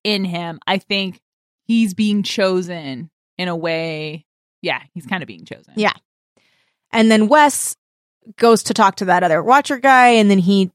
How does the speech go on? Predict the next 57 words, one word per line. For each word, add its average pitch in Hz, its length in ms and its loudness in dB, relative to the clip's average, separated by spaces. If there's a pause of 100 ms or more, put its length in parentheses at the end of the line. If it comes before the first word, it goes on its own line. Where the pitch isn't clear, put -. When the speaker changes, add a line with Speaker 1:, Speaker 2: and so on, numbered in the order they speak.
(100)
Speaker 2:
he 202 160 0
does 190 160 2
the 180 60 -2
whole 170 100 0
thing 170 300 -6
with 170 120 -8
Speaker 1:
He 202 80 -10
breaks 180 260 -10
Speaker 2:
Lila's 147 360 0
Speaker 1:
out - 60 -10
and - 60 -10
Speaker 2:
stuff. 269 520 2
Speaker 1:
But 311 320 4
he 233 120 -4
also, 202 600 2 (100)
through 214 260 -2
both 220 240 0
of 185 100 -6
those 180 260 -4
things, 165 260 -6
both 175 140 -6
the 170 80 -12
interaction 165 380 -6
with 160 80 -12
the 160 60 -10
Watcher 160 220 -6
guy 156 380 -4
and 156 320 -10 (100)
his 185 200 -12
time 151 180 -10
in 139 60 -18
the 170 60 -12
file 254 260 2
room, 175 280 -6 (220)
he's 233 220 2
seeing 185 320 -4
how 185 300 -2
much 165 200 -6
information 147 460 -16
there 60 240 -20
is - 180 -20
there. - 100 -20 (240)
Speaker 2:
It's - 260 0
Speaker 1:
'Cause 226 100 2
Speaker 2:
more 226 180 6
Speaker 1:
he's 233 80 2
Speaker 2:
than 302 100 2
Speaker 1:
a 269 60 4
Speaker 2:
he 240 80 4
could - 80 -4
Speaker 1:
librarian 170 320 2
at 107 100 -6
heart. - 220 -6 (140)
That's 202 180 0
Speaker 2:
Yeah. 175 340 0
Speaker 1:
what, 190 80 -14 (360)
so 170 460 -2